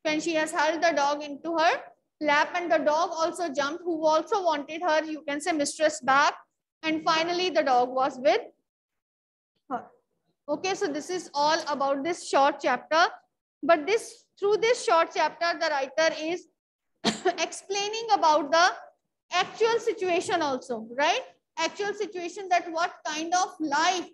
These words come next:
these rich people, they used to live. Okay, what kind of special attention, what kind of special care is being provided by them, because they are providing special attention and special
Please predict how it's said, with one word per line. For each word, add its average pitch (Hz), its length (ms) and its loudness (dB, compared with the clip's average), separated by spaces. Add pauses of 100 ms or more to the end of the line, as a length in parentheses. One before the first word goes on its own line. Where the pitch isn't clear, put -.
(260)
these 349 300 0
rich 403 340 -4
people, 339 340 -2
they 330 140 -2
used 302 300 -4
to 294 80 -4
live. 220 300 -6
Okay, 370 220 -6
what 320 320 2
kind 320 240 0
of 359 120 2
special 330 500 -4
attention, 311 680 -8 (460)
what 330 300 2
kind 320 300 0
of 381 140 4
special 349 460 -2
care 349 340 0
is 359 180 -2
being 320 280 -8
provided 285 520 -2
by 262 180 2
them, 254 220 -6
because 302 460 0
they 349 60 0
are 330 140 4
providing 320 480 -2
special 311 500 -6
attention 285 460 -8
and 339 140 -12
special 302 480 -10